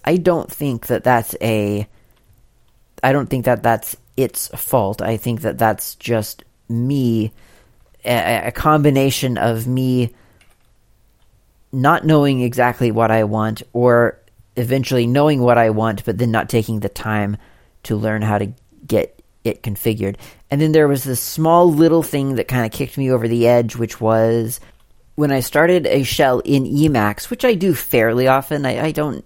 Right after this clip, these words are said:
it kinda goes back and forth. Sometimes, some, some weeks I, I'm, I'm always in a terminal in Emacs. Sometimes I'm not. But when I did start a terminal in Emacs, it would never understand.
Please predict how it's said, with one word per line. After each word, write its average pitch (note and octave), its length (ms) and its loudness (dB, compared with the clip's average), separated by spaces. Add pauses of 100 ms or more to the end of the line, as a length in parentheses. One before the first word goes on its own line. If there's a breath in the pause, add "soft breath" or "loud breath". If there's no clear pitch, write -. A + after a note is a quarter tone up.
it B2 280 -4
kinda B2+ 220 0
goes A2 380 -2
back G#2+ 240 0
and G#2 100 -6
forth. G2+ 280 -4
Sometimes, G#2 460 -8
some, - 280 -10
some A2 220 -4
weeks G2+ 220 -6
I, G#2 140 -4 (200)
I'm, G2 280 -8
I'm G#2 200 -2
always G2+ 320 0
in G2+ 100 -4
a G2 40 -8
terminal G2+ 340 -8
in F#2 100 -8
Emacs. G2 300 -6
Sometimes G#2+ 340 -8
I'm B2+ 100 -6
not. F3 240 0 (340 loud breath)
But D3+ 140 4
when D#3+ 160 2
I D3+ 100 4
did F#3 300 4
start D#3 320 0
a C3 40 -2
terminal A#2+ 360 -4
in F#2 80 -6
Emacs, A2+ 420 -2 (420 soft breath)
it C#3 140 -4
would C3+ 180 -4
never D3+ 640 2
understand. A2+ 840 -2